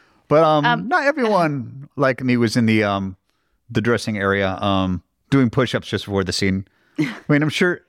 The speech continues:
Speaker 1: not that Dulé or James needed it, but I certainly needed to do some quick push-ups.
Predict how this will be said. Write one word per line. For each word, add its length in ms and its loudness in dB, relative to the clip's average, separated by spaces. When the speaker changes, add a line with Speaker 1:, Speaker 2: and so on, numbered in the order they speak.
Speaker 1:
not 220 0
that 100 -6
Dulé 320 2
or 100 -2
James 340 -6
needed 240 -2
it, 40 -4
but 180 -2
I 160 0
certainly 300 -10
needed 280 -6
to 180 -6
do 100 4
some 140 -2
quick 200 0
push-ups. 460 -4